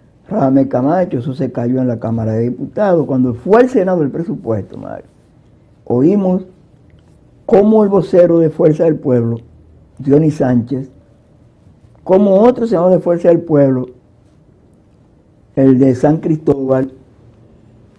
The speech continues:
como el vocero del P L D,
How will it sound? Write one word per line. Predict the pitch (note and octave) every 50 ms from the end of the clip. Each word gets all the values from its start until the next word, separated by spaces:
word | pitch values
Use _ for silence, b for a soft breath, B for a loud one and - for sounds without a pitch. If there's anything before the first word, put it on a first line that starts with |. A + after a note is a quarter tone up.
| - - _ _ - _ _ - - -
como | - F3+ G#3 A3 A3+ A3 A3 G#3+ - - - - -
el | F3 F3 E3+
vocero | D#3 D#3 C#3+ - - F3+ F3+ G3 F#3+
del | F3+ D#3+ C#3+
P | C#3+ D#3+ D#3 D#3+
L | E3 F3 E3+ D#3+ D3
D, | C#3+ C#3 C3+ C#3 C#3